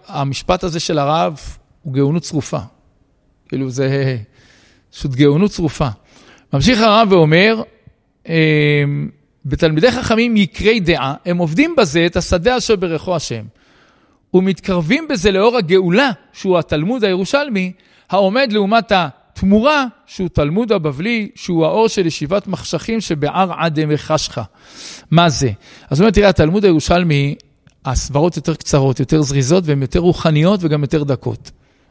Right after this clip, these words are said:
הרב באחת מאגרותיו ממש מדגים את זה על סברות ספציפיות. אבל בכל אופן, לענייננו, התלמוד של בבל הוא כאילו ארץ החושך.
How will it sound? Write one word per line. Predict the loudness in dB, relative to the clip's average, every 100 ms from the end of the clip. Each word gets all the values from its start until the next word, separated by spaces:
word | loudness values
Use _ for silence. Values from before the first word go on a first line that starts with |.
| -2
הרב | 0 2
באחת | 0 0 -2
מאגרותיו | -2 -2 0 2 2
ממש | 0 -4 -6
מדגים | -4 -2 0
את |
זה | 2
על | 0
סברות | 0 0 0
ספציפיות. | -2 -4 -6 -6 -12 -14 _ _ -20 -20 -20 -20 -20 -16 -4
אבל | -2
בכל | 0 2
אופן, | 2 0 -2
לענייננו, | -2 0 0 0 0 -2 -4 -6
התלמוד | -4 -2 0 0 2
של | 0
בבל | 0 2 4 4 2
הוא | 0 -4
כאילו | -2 0 2 0 0
ארץ | 0 0
החושך. | 0 0 0 -4 -12 -18